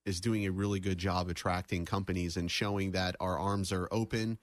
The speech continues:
and that we want businesses to, uh, take a, a hard look at coming here. So I, I would definitely say that, uh,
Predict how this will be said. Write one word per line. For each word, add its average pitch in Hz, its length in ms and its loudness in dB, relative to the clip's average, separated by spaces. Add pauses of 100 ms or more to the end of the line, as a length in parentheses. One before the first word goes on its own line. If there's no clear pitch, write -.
(420)
and 92 120 2
that 92 120 2
we 95 80 2
want 92 300 2
businesses 92 560 0
to, 90 260 0
uh, 85 260 0
take 107 220 -2
a, 92 100 -2 (200)
a 90 40 -2
hard 98 280 2
look 98 180 0
at 87 80 -6
coming 98 320 0
here. 87 240 -2
So 101 360 0 (520)
I, 92 160 2
I 104 100 2
would 104 140 2
definitely 123 460 0
say 110 320 2
that, 92 300 2 (180)
uh, 87 380 0